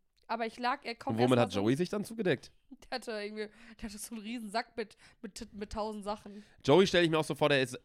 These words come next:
Speaker 2: überprepared.
Speaker 1: Ja.
Speaker 2: Der
Speaker 1: Aber
Speaker 2: packt schon
Speaker 1: auch
Speaker 2: zwei Tage vorher und sagt, er hat trotzdem Stress.
Speaker 1: Ja.
Speaker 2: So, so
Speaker 1: Ja.
Speaker 2: schätze ich Joey ein, ja.
Speaker 1: Ja, der hat mir zum Glück alles geliehen, aber ich geh in dieses Zelt rein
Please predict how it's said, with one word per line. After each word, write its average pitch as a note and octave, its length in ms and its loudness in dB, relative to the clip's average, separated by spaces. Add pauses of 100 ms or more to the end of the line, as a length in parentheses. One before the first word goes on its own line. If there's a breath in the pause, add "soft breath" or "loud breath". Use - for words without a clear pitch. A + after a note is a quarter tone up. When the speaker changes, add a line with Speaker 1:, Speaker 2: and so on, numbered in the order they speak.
(120)
Speaker 2:
überprepared. A#2 1000 0
Speaker 1:
Ja. G#3+ 320 -6 (360 soft breath)
Speaker 2:
Der - 120 -2
Speaker 1:
Aber D#3 100 2
Speaker 2:
packt A3 120 0
schon D3 100 2
Speaker 1:
auch - 60 -2
Speaker 2:
zwei C#3 160 6
Tage C3+ 260 4
vorher D3 200 4
und C3 60 2
sagt, B2+ 160 0
er B2 40 2
hat A#2 80 -2
trotzdem A#2+ 260 -2
Stress. - 460 -4
Speaker 1:
Ja. A#3 220 2
Speaker 2:
So, A3 180 0
so A#3 140 0
Speaker 1:
Ja. C#4 120 4
Speaker 2:
schätze A3+ 180 0
ich - 80 -6
Joey G#2 240 2
ein, F2+ 240 -2
ja. F#2 260 -4
Speaker 1:
Ja, A3+ 240 -6 (200)
der A#3+ 120 0
hat A#3+ 100 -4
mir B3 80 -12
zum B3 140 -8
Glück B3 120 -8
alles A#3+ 340 0
geliehen, B3 360 -4
aber G#3+ 360 2
ich - 220 -12
geh C4 160 -2
in C4 60 -2
dieses A3+ 340 -4
Zelt B3 320 -2
rein A3 260 2